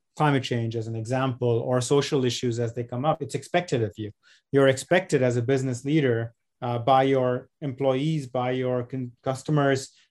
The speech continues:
uh, to take a stance, right? You're expected to do that. And I think that can be very tricky to navigate. Uh, so I do think the job of the C E O is, is, is quite challenging. Um, you know, the, the, with some of these examples, right, this,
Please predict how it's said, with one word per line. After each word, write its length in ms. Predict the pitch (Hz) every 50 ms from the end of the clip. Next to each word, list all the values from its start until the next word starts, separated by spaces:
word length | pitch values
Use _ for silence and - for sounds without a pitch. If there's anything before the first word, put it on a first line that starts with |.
| _ _
uh, 440 | - 131 131 131 131 131 135 135 143
to 140 | 143 - 170
take 220 | 160 180 180 175
a 20 | 165
stance, 400 | - 202 214 180 110 104 - - -
right? 140 | 131 147
You're 120 | 147 135 127
expected 560 | 123 - - - 151 156 156 - - 123 117
to 100 | - 120
do 60 | 107 104
that. 220 | 104 98 101 107 -
And 140 | 147 131 127
I 60 | 131
think 240 | 127 - 156 143 127
that 240 | 139 139 139 139
can 100 | - 151
be 100 | 139 139
very 220 | 131 131 127 139 143 143 -
tricky 260 | - - 143 - 143
to 80 | 131 135
navigate. 540 | 131 123 131 151 170 143 120 98 90 - _ _ _ _ _ _ _ _ _ _ -
Uh, 300 | 127 123 120 120 120 120
so 140 | 120 - 131
I 60 | 131
do 220 | 123 143 147 160 170
think 220 | 170 165 147 131
the 60 | 127
job 220 | 117 120 117 117 117
of 60 | 113
the 60 | 113
C 380 | 117 - - 120 113 113 113 110
E 60 | 113
O 160 | 117 127 135
is, 240 | 123 117 110 117 - -
is, 380 | 156 127 120 110 110 - - -
is 580 | 156 151 139 120 113 110 - - - - _ _ _
quite 200 | - 135 127 135
challenging. 720 | 135 - 143 120 117 117 117 117 110 110 131 151 160 - _ _ _ _ _ _ -
Um, 400 | 139 139 139 135 131 131 135 135 - _ _ _ _ -
you 60 | 240
know, 140 | 240 233 220
the, 180 | 180 185 180 170
the, 460 | 147 165 165 160 160 156 147 147 156 -
with 160 | - 165 156 160
some 100 | 202 214
of 100 | 208 170
these 140 | 175 160 147
examples, 680 | 131 120 143 139 151 156 - _ - 156 147 135 123
right, 240 | 131 135 131 127 127
this, 300 | 143 151 139 135 135 135